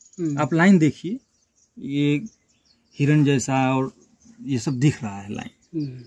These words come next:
Speaker 2: ये धुंधले हुए हैं बारिश के मौसम से, वो सबसे। और आप यहाँ पे देखेंगे एकदम ध्यान से, तो ये चिप्पी उखड़ गई है,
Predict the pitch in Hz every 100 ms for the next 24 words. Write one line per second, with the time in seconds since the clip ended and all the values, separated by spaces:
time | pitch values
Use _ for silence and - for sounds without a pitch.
0 | - 214 156 139 202 175 175 180 165 143
1 | 151 - 156 139 127 139 120 127 123 -
2 | 117 - - _ - - - _ _ 170
3 | 233 254 - 185 196 165 135 220 190 151
4 | - 160 170 180 160 117 147 143 - 226
5 | 202 220 - 208 - 247 233 233 214 147
6 | 107 110